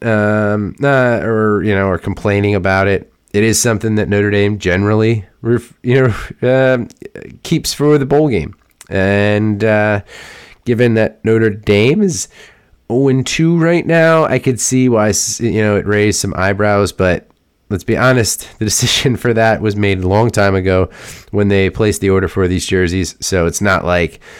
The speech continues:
you know, they were gonna call up Under Armour this week and say, "Hey, we're oh and two. Can you, you know, sew a patch over all those names? 'Cause, uh,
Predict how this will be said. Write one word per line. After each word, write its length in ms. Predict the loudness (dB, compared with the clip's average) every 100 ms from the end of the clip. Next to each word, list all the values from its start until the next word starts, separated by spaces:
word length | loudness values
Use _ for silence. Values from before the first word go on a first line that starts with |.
| -20 -20 -20 _
you 100 | -2
know, 80 | 2
they 80 | 2
were 80 |
gonna 120 | 2 0
call 240 | -2 0
up 140 | 0
Under 240 | 0 0 0
Armour 320 | 0 0 -2
this 240 | -2 -2
week 480 | -2 -2 -2 -8 -16
and 160 | -10 -6
say, 200 | -2 0
"Hey, 260 | 2 2 2
we're 180 | 2
oh 140 | 0 0
and 100 | -2
two. 380 | 0 2 2 0
Can 160 | -2
you, 400 | 0 2 0 -2 -4
you 160 | -2 -2
know, 80 |
sew 300 | 0 0 2
a 100 | 2
patch 480 | 2 0 0 -4 -6
over 300 | -4 -2 0
all 140 | 0 0
those 260 | -2 -2
names? 340 | -2 -2 -4 -4
'Cause, 320 | -4 -4 -4
uh, 380 | -4 -2 -6